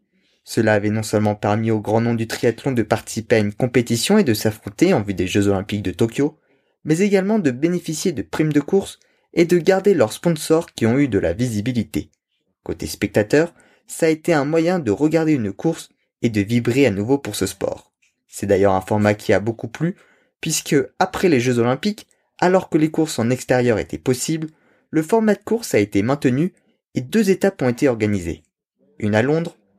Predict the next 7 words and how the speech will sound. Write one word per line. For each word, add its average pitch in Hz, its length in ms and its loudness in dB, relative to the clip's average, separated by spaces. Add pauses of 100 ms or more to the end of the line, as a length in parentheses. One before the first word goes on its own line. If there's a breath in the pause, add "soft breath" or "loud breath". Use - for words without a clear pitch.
(180)
et 139 240 2
une 190 160 2
à - 20 4
Rotterdam, 131 600 -2 (500 soft breath)
où 185 80 -2
les 180 220 2
paratriathlètes 214 920 0